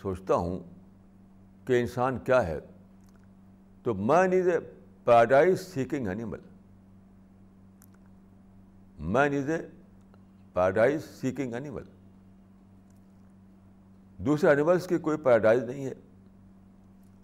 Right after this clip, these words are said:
دوسرے اینیملز کا کوئی ڈریم نہیں ہے، دوسرے اینیمل کا کوئی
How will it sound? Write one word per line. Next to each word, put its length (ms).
دوسرے 200
اینیملز 340
کا 100
کوئی 260
ڈریم 320
نہیں 240
ہے، 80
دوسرے 200
اینیمل 280
کا 0
کوئی 380